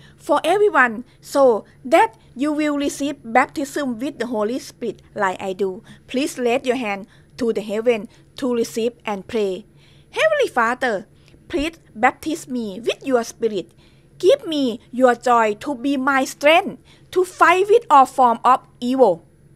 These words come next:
Use my body for your vessel. I pray in Jesus' name. Amen. Now that you have been baptized with the Holy Spirit, the Spirit of God live in you. God say in Ephesians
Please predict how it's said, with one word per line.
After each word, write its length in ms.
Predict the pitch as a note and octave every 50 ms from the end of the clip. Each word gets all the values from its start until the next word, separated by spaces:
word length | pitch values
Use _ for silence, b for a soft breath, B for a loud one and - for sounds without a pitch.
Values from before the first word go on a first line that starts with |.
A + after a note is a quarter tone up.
| _ _ _ _ - - _ b b b b b b b b b b b b
Use 320 | A#3+ A#3+ F4 C5 D#5+ - -
my 220 | D4 B3+ A#3 A3+
body 420 | G#3+ G#3+ A3 A#3 B3+ C4 C4+ A#3 A#3
for 220 | - - E4+ D#4
your 260 | D4 C#4+ D4+ D4+ D4
vessel. 600 | C#4 D4 D4 - - - - C#4+ B3 G3+ F3 - _ _ _ _ _ _ _ _ b b b b b b b
I 120 | - A#3+ A#3
pray 260 | - - B3+ A#3 A3
in 220 | G3+ A3 G#3 G3+ -
Jesus' 420 | - G#3+ G3 - - G#3+ - -
name. 260 | A3+ G#3 F#3+ F3 F#3+ - -
Amen. 460 | G3+ G3+ G3 G3+ G3+ F#3+ F3+ F3 F#3 - b b b b b b
Now 400 | A3+ C#4 D4 C#4 B3 G#3 - - b b b b b -
that 280 | A3 D#4+ A4+ - -
you 180 | C#4+ C4+ C4 - _ _ _ _ _ _ b b b b b
have 280 | F#4 G#4 C5+ C5 G#4+
been 260 | C#4+ D4 C#4+ B3 B3
baptized 580 | A#3 C#4+ - - - - - D#4 F#4+ - - C4
with 160 | D#4+ - -
the 80 | A3+ G#3+
Holy 320 | A#3+ A#3 G#3+ G#3+ A#3 C4
Spirit, 460 | - - - - A#3 G#3 F3 D#3+ - b b b b b b
the 120 | b G3+ G3+
Spirit 320 | - A#3 - A#3 A3 - -
of 180 | A3 - - -
God 280 | A#3 A3+ A#3 C4 -
live 260 | E4 F#4+ B4+ D#5+ E5+ -
in 160 | C#4 B3 A3+
you. 280 | A#3 A3+ A3 G3 E3+ b b b b b
God 200 | - D4+ F#4 B4+ A#4+
say 240 | - - D4 C4 B3
in 220 | - C4 A#3+ - - -
Ephesians 580 | C4+ C4+ C4+ - C#4 - - - - - -